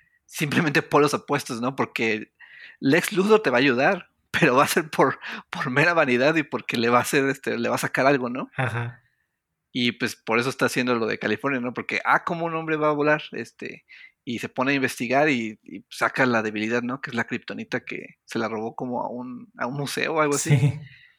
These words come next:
Speaker 1: O sea, c-, cómo estos celos <laughs> lo ponen a trabajar y lo po-, le ponen como el, el, el plan, este,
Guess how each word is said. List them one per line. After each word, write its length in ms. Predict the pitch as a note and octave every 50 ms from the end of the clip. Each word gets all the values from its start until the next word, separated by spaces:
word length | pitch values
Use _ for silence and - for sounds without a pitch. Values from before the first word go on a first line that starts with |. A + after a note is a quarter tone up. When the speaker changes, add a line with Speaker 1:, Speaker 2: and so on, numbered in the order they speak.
| _ _ _ _ _ _ _ _
Speaker 1:
O 80 | - A#2+
sea, 120 | - C#3+
c-, 60 | - - _ _ _ _ _ - - - -
cómo 340 | - - D3 D#3+ F3 F#3+ F#3
estos 240 | F3+ - - G3+ -
celos 580 | - - D3+ D3+ F3 G#3+ D#4 - - - - - _
<laughs> 80 | - -
lo 200 | - B2 D#3 -
ponen 220 | - D3+ D3 D#3 F3
a 100 | E3 C3+
trabajar 460 | - B2 A2+ G#2+ G#2+ - - B2 C#3
y 80 | C#3+ C#3
lo 220 | A#2 A2 G#2+ -
po-, 160 | - - -
le 140 | - F#2+ - - _
ponen 260 | - - B2+ C3 C3+
como 440 | C3 - - - G#2+ G#2+ - C#2 - - _ _ _ _ _ _ _ _ _ _
el, 400 | - - A2+ A2+ A2 A2+ - - -
el, 280 | G2+ G2+ F2 - - - -
el 160 | - A#2 A2+
plan, 300 | - A#2 A#2 A#2 A#2+ C3
este, 600 | C3 A#2+ - - - - - - - - - -